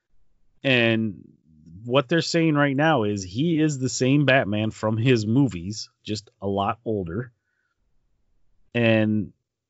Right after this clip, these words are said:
he is either gonna be, like, time jumping and playing that same Batman through different universes. The only exception to that may be if they do a Batman Beyond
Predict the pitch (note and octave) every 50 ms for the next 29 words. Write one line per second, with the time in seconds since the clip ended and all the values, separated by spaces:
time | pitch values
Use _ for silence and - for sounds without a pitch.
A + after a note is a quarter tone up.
0 | _ _ _ _ _ _ _ _ _ _ - - - D3+ E3 F3+ D#3+ C3+ D3 C3
1 | C3 C#3+ C#3+ C3+ C3 A#2+ A#2+ A#2 A2+ A2+ G2+ F2+ A2 G#2+ A2 G#2+ G2+ G2 F#2+ G2
2 | _ - - - G#2+ G2+ A2 A2+ A2 B2 C#3 D3 - F#3 G3 A3 A3+ - _ _
3 | _ _ _ _ _ _ _ _ _ _ _ _ _ _ _ _ _ _ _ _
4 | _ A#2 G#2+ F#2 - C#3+ C#3 C#3 B2+ A2+ A2+ B2 C3 - - - - C3 C3 B2+
5 | A#2 G#2 G#2+ A2+ C3 - A2+ A#2+ B2+ D3 F3 G3 G3+ - - A2 G2 F2+ G#2+ A2+
6 | A2+ A#2+ D#2 F2+ A2 A#2 C3 C3+ D3 D#3+ E3 - - G3+ A3+ A3+ - - _ _
7 | _ _ _ _ _ _ _ _ _ _ _ _ _ _ _ G#2+ - - C3 C3+
8 | C#3 C#3 C3 A#2+ A#2+ - - - D3 D3+ - - F#3+ F3 E3 - D#3+ E3 E3 E3+
9 | C3+ - A2+ A#2 B2 C#3 D#3 D3+ C#3 B2 B2+ C3+ D3+ C#3+ A2+ A2 - A#2 A2 G#2
10 | G2+ A2 A2 A2 G2 F2 A2+ A#2 A#2 F2+ G#2+ A2+ A2 A2 G#2 F#2+ F2 G2 F#2 G#2
11 | A#2 B2+ A#2 F#2+ F2 F2 F#2+ G#2+ -